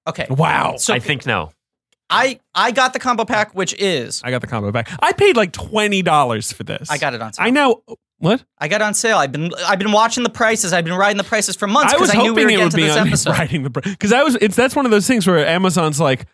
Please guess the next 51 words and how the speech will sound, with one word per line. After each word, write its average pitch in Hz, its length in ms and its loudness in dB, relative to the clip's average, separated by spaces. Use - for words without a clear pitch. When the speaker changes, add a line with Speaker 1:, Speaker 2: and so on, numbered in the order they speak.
Speaker 2:
"Uh, 160 320 2
you 185 120 0
want 226 300 2
that? 330 220 0
You're 233 120 -2
gonna 214 160 0
have 139 120 -2
to 123 100 -4
pay." 117 160 -2
Like, 156 280 0
no 165 180 2
one 151 160 2
wants - 260 -2
that. - 160 -8
Speaker 1:
No, 208 140 2
Speaker 2:
You 165 60 4
know 175 40 4
Speaker 1:
I - 40 2
Speaker 2:
what 170 100 2
I 165 40 0
mean? 165 200 2
Like, 151 160 2
it's 160 100 0
not 185 120 2
like, 160 280 0
uh, 147 40 0
Speaker 1:
Amazon 220 520 0
did 202 160 -4
a 208 60 -2
sale 226 320 -2
where 151 100 -2
it 110 80 -8
was 139 220 -6
like, 135 240 -4
if 147 180 -12
you 165 140 -8
bought 147 360 0
three 165 560 0
four 139 320 -4
K - 180 -2
U 120 200 -2
H 127 180 -2
D 123 80 -2
Speaker 2:
Uh. 123 40 -2
Speaker 1:
movies, 123 340 -4
they 131 100 -4
were 127 160 -10
each, 131 240 -12
like, 123 180 -8
fifteen 143 440 -12
dollars. - 260 -18